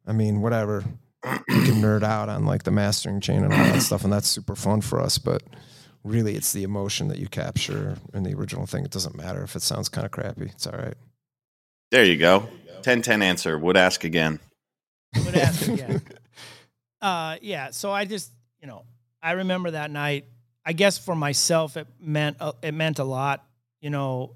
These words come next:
Speaker 3: um, and, and, you know, seeing what's come out of that. And so I'm, I personally, I was super excited that you guys were coming back together to take another shot at this, and actually more formally this time.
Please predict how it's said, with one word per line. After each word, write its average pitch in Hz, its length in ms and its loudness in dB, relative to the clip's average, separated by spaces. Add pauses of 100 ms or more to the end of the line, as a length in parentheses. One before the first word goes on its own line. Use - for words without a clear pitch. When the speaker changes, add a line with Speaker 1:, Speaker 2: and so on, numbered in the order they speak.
(160)
Speaker 3:
um, 117 720 -8 (1000)
and, 139 540 -4 (220)
and, 131 640 -10 (280)
you - 80 -20
know, 147 80 -12
seeing 165 360 0
what's 151 160 -2
come 143 200 -6
out 147 200 -2
of 147 80 -10
that. 139 240 -10
And 139 180 -12
so 156 160 -6
I'm, 208 240 -2
I 175 260 -2 (280)
personally, 170 300 -6
I 156 100 -2
was 170 100 -6
super 185 260 -4
excited 127 360 -6
that 131 80 -6
you 127 120 -6
guys 135 220 -4
were 127 100 -8
coming 139 220 -4
back 135 160 -4
together 143 500 -4 (920)
to 160 100 -6
take 175 180 0
another 160 260 -2
shot 156 300 -4
at 151 100 -12
this, 151 220 -10
and 151 100 -6
actually 160 280 -2
more 151 220 -4
formally 156 500 0
this 135 220 -4
time. 127 500 -8